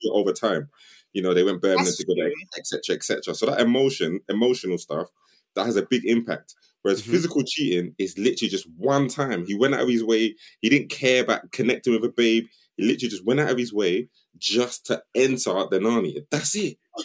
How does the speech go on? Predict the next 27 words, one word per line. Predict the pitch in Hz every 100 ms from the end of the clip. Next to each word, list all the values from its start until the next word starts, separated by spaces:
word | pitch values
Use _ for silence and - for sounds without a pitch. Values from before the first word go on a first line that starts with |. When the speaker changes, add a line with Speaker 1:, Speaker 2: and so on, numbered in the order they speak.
| - -
Speaker 3:
Yeah, | 120 151 135
but | 139 -
y-, | 123 139
and, | 143 151 131
and | 135
you | 117
Speaker 1:
There's | 123
Speaker 3:
see, | - 190
Speaker 1:
no | 196
Speaker 3:
for |
me, | 202 175 156
Speaker 1:
emotional | 175 - 170
connection. | - 170 156
He |
don't | 147 190
care | - 180 180
for | 165
the | 151
girl. | 147 151 151 - -
He | 120
really | 113 143 196 170 143
just | 160 143 117
wanted | 113 156 147 139 -
to |
get | - -
one | 143 151
off. | 220 -